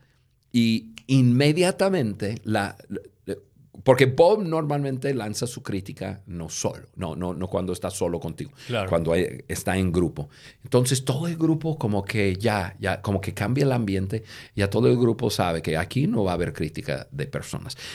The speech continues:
Speaker 1: Y es sumamente importante
Speaker 2: Hmm.
Speaker 1: hacerlo así. Eh, yo, yo simplemente uso ese que tengo con la otra persona de decir, "No, es mi amigo, es mi amiga", y ya. Ahí.
Speaker 2: Wow,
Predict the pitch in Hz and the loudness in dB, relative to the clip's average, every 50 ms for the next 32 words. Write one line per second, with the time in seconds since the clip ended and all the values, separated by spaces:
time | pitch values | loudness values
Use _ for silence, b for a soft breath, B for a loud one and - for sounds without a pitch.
0 | B B B 135 151 147 - - 165 165 143 131 131 117 107 - 104 104 101 101 | B B B 8 8 10 8 6 6 6 6 6 4 4 2 0 0 0 0 0
1 | - - - - - 87 82 82 - 85 85 104 120 104 - 78 78 85 - 101 | 0 0 -2 -2 -4 -6 -6 -4 -2 0 0 0 0 0 -2 -2 -2 0 -2 0
2 | - - 302 240 - - _ _ - - 98 95 82 101 98 - - - B B | -2 -2 -4 -4 -6 -10 _ _ -2 0 0 2 2 0 -4 -6 -8 -18 B B
3 | B B B B B B B - 101 117 131 - - 120 123 127 127 - - 160 | B B B B B B B 2 4 4 4 4 4 2 2 2 2 2 2 2
4 | 160 156 160 160 165 160 170 160 156 156 165 156 - 165 160 151 135 135 127 - | 2 4 4 4 4 4 4 4 4 4 4 4 4 4 6 6 6 4 4 2
5 | - 156 151 151 - 143 131 - - - 143 131 131 135 135 143 143 131 - 131 | 2 0 0 0 -2 -2 -2 -2 -2 -2 0 0 2 2 2 2 2 2 2 2
6 | 123 123 117 113 117 120 123 120 127 127 127 127 117 - 117 120 120 117 110 104 | 2 2 2 0 0 0 2 0 0 -2 -2 -2 -2 -2 -2 -2 -2 0 -2 -2
7 | - - 110 101 90 85 82 - - 104 101 - 127 123 127 139 143 147 - - | -2 0 -2 -2 -2 -4 -6 -4 -2 0 2 4 4 4 4 4 2 2 0 0
8 | 113 104 110 120 107 101 117 135 120 - - - - 92 - - - - - _ | -4 -4 -2 -2 -2 0 0 0 -2 -2 -4 -4 -4 -4 -4 -4 -4 -8 -14 _
9 | _ _ - - 87 87 113 113 - 127 117 113 107 107 107 95 | _ _ -6 -4 -2 -2 -4 -6 -8 -6 -2 0 0 0 0 -2